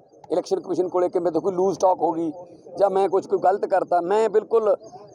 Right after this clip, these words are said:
ਚੋਣ ਜ਼ਾਬਤੇ ਦੇ ਵਿੱਚ ਰਹਿ ਕੇ ਕੰਮ ਕੀਤਾ। ਜੇ ਕਿਤੇ ਸ-, ਇੱਕ ਦਿਨ ਨੌ ਵੱਜ ਕੇ ਪੰਜਾਹ ਮਿੰਟ ਹੋ ਗਏ ਸੀ, ਅਸੀਂ ਨੌ ਬਵੰਜਾ 'ਤੇ ਕ-, ਬੰਦ ਕਰਤਾ ਸਪੀਕਰ, ਕਿਉਂਕਿ ਦਸ ਵਜੇ ਤੋਂ ਪਹਿਲਾਂ, ਪਹਿਲਾਂ ਖਤਮ ਕਰਨਾ ਹੁੰਦਾ। ਸੋ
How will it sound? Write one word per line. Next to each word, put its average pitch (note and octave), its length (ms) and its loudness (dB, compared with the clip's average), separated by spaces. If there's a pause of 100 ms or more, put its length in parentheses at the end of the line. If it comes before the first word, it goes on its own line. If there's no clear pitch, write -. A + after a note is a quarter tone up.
(120)
ਚੋਣ G3+ 180 2
ਜ਼ਾਬਤੇ F#3+ 320 2
ਦੇ F3+ 80 0
ਵਿੱਚ D#3+ 220 -4
ਰਹਿ E3+ 140 4
ਕੇ E3+ 220 -4
ਕੰਮ C#3+ 280 -4
ਕੀਤਾ। - 360 -2 (440)
ਜੇ G3+ 340 4
ਕਿਤੇ F#3+ 380 0
ਸ-, F3+ 180 -2
ਇੱਕ F3+ 160 0
ਦਿਨ G3+ 260 2
ਨੌ E3+ 200 4
ਵੱਜ F#3+ 160 0
ਕੇ F#3+ 100 0
ਪੰਜਾਹ F#3+ 220 0
ਮਿੰਟ G3+ 160 -2
ਹੋ F#3+ 80 2
ਗਏ F#3 80 2
ਸੀ, F#3+ 120 -2
ਅਸੀਂ F#3 120 -4
ਨੌ F#3+ 160 2
ਬਵੰਜਾ F#3 340 2
'ਤੇ F3 120 2
ਕ-, - 200 -2 (120)
ਬੰਦ E3+ 240 0
ਕਰਤਾ A#2+ 460 -2 (280)
ਸਪੀਕਰ, D#3+ 440 -6
ਕਿਉਂਕਿ F3+ 300 0 (360)
ਦਸ E3 240 0
ਵਜੇ F3 100 2
ਤੋਂ E3+ 100 -4
ਪਹਿਲਾਂ, F3 160 2
ਪਹਿਲਾਂ F3 180 -2
ਖਤਮ D3 260 -4
ਕਰਨਾ A#2+ 260 -2
ਹੁੰਦਾ। G#2+ 180 -8 (480)
ਸੋ G3+ 420 2